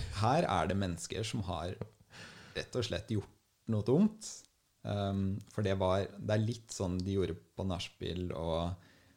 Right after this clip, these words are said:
eh, en omreisende type helseperson, men ikke helseperson, som gjorde det her.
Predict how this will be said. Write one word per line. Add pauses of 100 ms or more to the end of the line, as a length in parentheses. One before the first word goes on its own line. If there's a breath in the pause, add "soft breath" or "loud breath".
(100)
eh,
en
omreisende (100)
type (540)
helseperson,
men
ikke
helseperson,
som
gjorde
det
her.